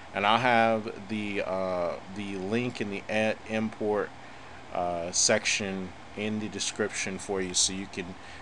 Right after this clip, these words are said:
go ahead and start practicing with that. I believe if you go to our blog, you can find a blank practice sheet to work with. Let me make sure it's there before I tell you that.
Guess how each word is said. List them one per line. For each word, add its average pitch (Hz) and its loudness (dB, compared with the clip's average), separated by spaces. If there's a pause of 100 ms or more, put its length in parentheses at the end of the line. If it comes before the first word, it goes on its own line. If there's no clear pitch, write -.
(120)
go 101 4
ahead 101 2
and 95 -2
start 92 2
practicing 104 0
with 95 -6
that. 92 -2 (400)
I 90 0
believe 127 2
if 120 -4
you 110 -2
go 107 2
to 113 2
our 98 4
blog, 101 2 (500)
you 98 -8
can 95 -6
find 101 -2 (680)
a 101 4
blank 107 0
practice 107 4 (100)
sheet - -4
to 101 -2
work 104 -2 (100)
with. 98 -4
Let 127 -4
me 139 -2
make 110 -2
sure 104 -2
it's 85 -8
there 92 -2
before 92 -6
I 90 -4
tell 95 -6
you 90 -4
that. 92 -6